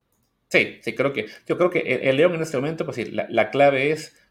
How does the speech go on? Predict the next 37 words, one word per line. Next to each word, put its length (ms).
para 220
ellos 360
el, 500
ese 240
juego, 220
por 100
ejemplo, 140
ante 140
el 60
Necaxa 340
en 60
Aguascalientes, 640
y 40
por 160
ahí 80
saca 300
puntitos, 580
debería 480
ganarle 320
al 100
Querétaro 460
en, 160
en 120
casa, 420
pues 240
lo, 140
lo 160
va 60
a 40
mantener 360
en 80
una 140
zona 320
más, 320
este, 600
más 220
tranquila, 680